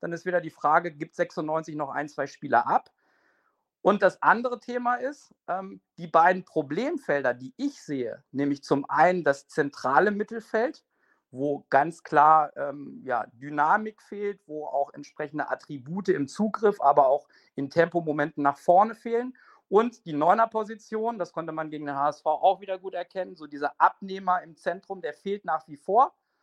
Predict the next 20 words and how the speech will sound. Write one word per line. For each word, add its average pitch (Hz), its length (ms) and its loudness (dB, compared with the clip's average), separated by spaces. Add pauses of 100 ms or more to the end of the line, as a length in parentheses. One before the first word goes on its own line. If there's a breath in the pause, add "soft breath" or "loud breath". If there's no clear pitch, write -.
(180)
Unabhängig 220 500 -2
davon, 202 360 -2
dass 180 160 -4
ich 185 220 -10 (320)
die 170 100 -2
Entwicklung 196 520 -4
von 175 420 0
Tresoldi 185 640 -2 (460)
schätze 226 600 -2
und 170 220 -10
den, 170 200 -8
den 165 160 -2
Jungen 190 260 0 (160)
super 220 320 2
finde 220 460 0
und 170 260 -8
der 151 120 2
hat 175 120 0
sich 165 140 -8
wirklich 190 400 -4